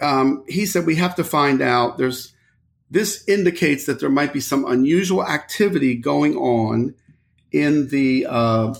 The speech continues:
immune system. So we need to find out if that's the case." So they did another test and, and it came back, "Yes, there is unusual activity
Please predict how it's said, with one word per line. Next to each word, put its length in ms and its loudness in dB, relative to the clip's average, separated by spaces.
immune 260 2
system. 420 -2
So 180 -2
we 160 -2
need 200 0
to 60 -12
find 340 -2
out 220 -2
if 120 -6
that's 260 -4
the 100 -10
case." 460 -2
So 260 -2
they 140 2
did 200 -2
another 320 2
test 460 0
and, 240 -2
and 320 2
it 160 -4
came 260 2
back, 280 0
"Yes, 300 0
there 180 -4
is 340 2
unusual 600 -2
activity 880 -2